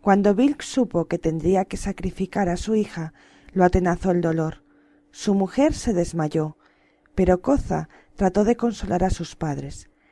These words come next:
Dijo a su padre: "Si entregando mi vida al Vístula apaciguo los espíritus malignos y sirvo a mi pueblo,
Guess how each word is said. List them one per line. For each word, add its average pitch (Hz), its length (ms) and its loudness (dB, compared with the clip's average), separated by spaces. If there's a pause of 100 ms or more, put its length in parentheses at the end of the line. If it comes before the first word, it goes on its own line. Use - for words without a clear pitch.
(220)
Dijo 220 300 0
a - 20 0
su 175 220 -8
padre: 151 440 -4 (540)
"Si - 200 2
entregando 220 520 0
mi 269 140 0
vida 170 300 0
al 156 100 -4
Vístula 151 560 -4 (320)
apaciguo 208 580 0
los 190 220 -2
espíritus 196 580 -2
malignos 202 640 -4 (260)
y 202 120 -4
sirvo 202 320 2
a 160 40 0
mi 160 160 -4
pueblo, 254 520 0